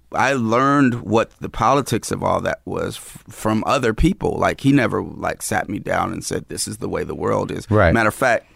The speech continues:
Speaker 1: I remember Red Dawn. Me and my friends really
Speaker 2: The
Speaker 1: wanted
Speaker 2: movie?
Speaker 1: to go see Red Dawn.
Speaker 2: Yeah.
Speaker 1: Yeah. And that was a perfect time for him to tell me what, how bullshit, what bullshit it was.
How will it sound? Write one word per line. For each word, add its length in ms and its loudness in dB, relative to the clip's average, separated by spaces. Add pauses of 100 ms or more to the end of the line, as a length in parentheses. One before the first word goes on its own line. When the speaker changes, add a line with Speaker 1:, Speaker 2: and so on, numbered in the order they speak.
(840)
Speaker 1:
I 100 0
remember 600 2
Red 400 0
Dawn. 420 2
Me 100 0
and 100 0
my 100 -2
friends 500 -6
really 260 -2
Speaker 2:
The 80 4
Speaker 1:
wanted 120 6
Speaker 2:
movie? 160 4
Speaker 1:
to 80 6
go 60 0
see 200 -2
Red 320 -2
Dawn. 240 4
Speaker 2:
Yeah. 120 6
Speaker 1:
Yeah. 240 0 (580)
And 160 4
that 140 6
was 120 2
a 60 -2
perfect 400 0
time 340 2
for 140 0
him 180 2
to 80 -4
tell 260 -2
me 280 -6 (300)
what, 280 0 (640)
how 520 2 (120)
bullshit, 720 2
what 240 0
bullshit 420 2
it 120 -6
was. 220 -2